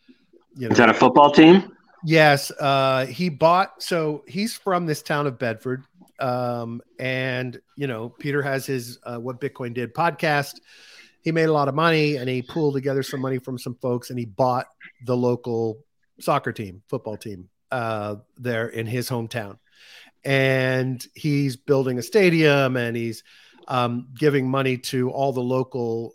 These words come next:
Speaker 1: uh, soccer clubs, uh, women and, uh, girls and boys, men and women,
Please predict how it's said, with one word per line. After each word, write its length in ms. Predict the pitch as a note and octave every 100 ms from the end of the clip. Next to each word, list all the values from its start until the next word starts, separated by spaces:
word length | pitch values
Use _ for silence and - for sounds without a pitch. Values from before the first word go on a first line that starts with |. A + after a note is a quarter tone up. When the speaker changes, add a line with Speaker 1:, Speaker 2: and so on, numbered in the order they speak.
| -
Speaker 1:
uh, 60 |
soccer 340 | - D3 C3 B2
clubs, 460 | - F3 D3+ B2+ C3+ -
uh, 140 | C3+ A#2
women 300 | B2+ B2+ B2
and, 340 | B2 C#3 C#3 -
uh, 160 | C3 A2+ B2 _ _ _
girls 260 | - D#3+ D3+
and 120 | C3+
boys, 360 | C3+ C#3 C#3 B2
men 220 | B2 C3
and 140 | B2+
women, 400 | C3 B2+ B2+ B2